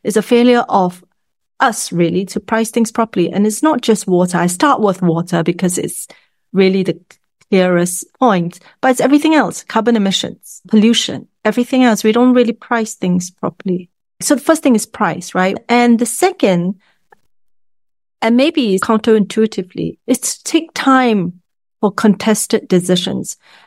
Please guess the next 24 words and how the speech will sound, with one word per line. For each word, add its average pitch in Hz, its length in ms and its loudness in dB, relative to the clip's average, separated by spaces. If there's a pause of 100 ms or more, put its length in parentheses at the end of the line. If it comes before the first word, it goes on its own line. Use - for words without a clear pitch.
And 247 240 4
what 285 60 4
does 311 160 2
that 269 160 0
mean? 190 400 0 (600)
It 262 120 2
means 330 580 2 (400)
sometimes 339 540 0 (160)
we 240 100 4
have 240 200 0
a 247 40 -2
tendency 254 520 2
to 226 100 0
think 233 380 0
that 202 200 -2
if 226 220 -2
you 240 80 2
make 277 240 0
things 262 260 2
quick - 240 -4
and 202 140 0
easy 202 320 2
and 180 100 2
efficient, 175 720 -2